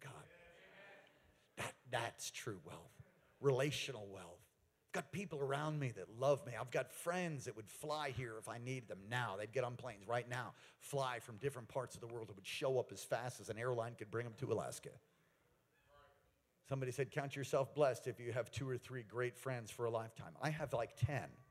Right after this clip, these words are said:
plus and growing. Come on, say,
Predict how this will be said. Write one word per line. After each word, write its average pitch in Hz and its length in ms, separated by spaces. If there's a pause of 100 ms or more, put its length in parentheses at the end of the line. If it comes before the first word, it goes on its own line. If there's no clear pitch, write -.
(560)
plus - 540 (220)
and 117 160
growing. 110 340 (3250)
Come 156 120
on, 156 120
say, 196 180